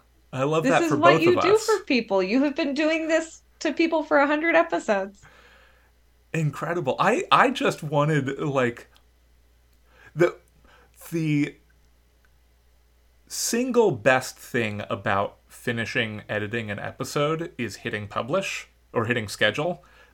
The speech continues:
Speaker 1: The second best thing about editing every episode is at the end of the episode, I say, as in the, the outro, "And remember, don't self-reject." And then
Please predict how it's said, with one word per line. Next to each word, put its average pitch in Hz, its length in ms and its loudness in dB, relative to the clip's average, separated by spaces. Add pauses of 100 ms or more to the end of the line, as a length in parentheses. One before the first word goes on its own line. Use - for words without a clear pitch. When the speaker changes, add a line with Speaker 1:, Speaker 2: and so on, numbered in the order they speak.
(100)
Speaker 1:
The 151 120 2
second 156 800 -2
best - 320 0
thing 110 340 -4
about 107 320 0
editing 113 400 -2
every 110 340 -2
episode 190 680 -6 (460)
is 123 500 0 (140)
at 120 180 -6
the 123 160 -8
end 139 180 -2
of 156 120 -4
the 123 120 0
episode, 110 540 0
I 107 160 -2
say, 104 500 -2
as 107 260 -6 (280)
in 107 220 -6
the, 104 180 -2 (200)
the 104 100 -8
outro, 104 640 -2 (440)
"And 110 200 -2
remember, 156 520 -4 (600)
don't 104 220 -4
self-reject." - 840 -4 (580)
And 131 220 2
then 151 600 4